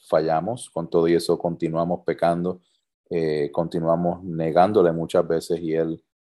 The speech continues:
extiende su gracia, su misericordia. So, cuando vemos la historia de la negación de Pedro, es una historia súper famosa, muchas personas la conocen, inclusive, eh, marca a, a Pedro por el, por el resto de la historia,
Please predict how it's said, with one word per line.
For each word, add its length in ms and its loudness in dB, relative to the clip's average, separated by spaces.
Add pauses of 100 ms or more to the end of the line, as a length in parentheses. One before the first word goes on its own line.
(100)
extiende 640 0
su 300 -2
gracia, 500 4
su 240 -6
misericordia. 840 0 (340)
So, 220 2
cuando 260 4
vemos 360 4
la 120 6
historia 440 4
de 100 4
la 80 4
negación 480 0
de 100 0
Pedro, 440 2 (960)
es 80 -10
una 140 -4
historia 520 2 (140)
súper 540 -2
famosa, 580 -2 (360)
muchas 340 2
personas 380 2
la 160 6
conocen, 640 0
inclusive, 760 4 (440)
eh, 180 2
marca 760 4 (260)
a, 220 6
a 280 0
Pedro 360 2
por 180 0
el, 120 -4
por 240 -4
el 100 -4
resto 300 -2
de 80 2
la 60 -2
historia, 460 2